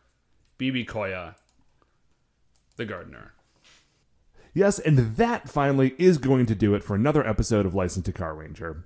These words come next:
Speaker 2: Uh, before we finish up here, I'd like to remind you all that you can email the show at super sentai brothers at gmail dot com.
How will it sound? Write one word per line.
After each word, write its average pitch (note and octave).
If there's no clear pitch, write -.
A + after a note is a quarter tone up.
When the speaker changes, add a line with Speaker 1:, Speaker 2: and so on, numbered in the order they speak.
Speaker 2:
Uh, G2+
before A2
we A#2+
finish B2+
up A#2
here, C#3+
I'd G#2
like G#2+
to A2+
remind G#2+
you A2
all A#2+
that C3+
you -
can -
email F#3
the F3+
show F3
at E3+
super B2
sentai G#2
brothers G2
at B2+
gmail G2+
dot E2+
com. E2